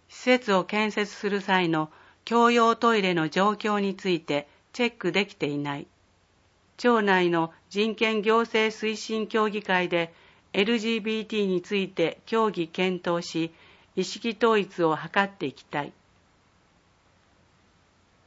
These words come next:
ペアシティ三原西館再編について。概要。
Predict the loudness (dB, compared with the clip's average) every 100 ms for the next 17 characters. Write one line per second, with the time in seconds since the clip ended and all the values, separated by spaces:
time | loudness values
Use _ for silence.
0 | _ _ _ _ 0 6 6 6 0 -2
1 | 2 4 4 2 4 6 6 6 0 -4
2 | 4 6 6 0 2 4 4 2 2 2
3 | -2 -2 -2 -2 -8 -10 -12 _ _ _
4 | _ _ _ _ _ _ _ -6 2 2
5 | 2 2 4 4 0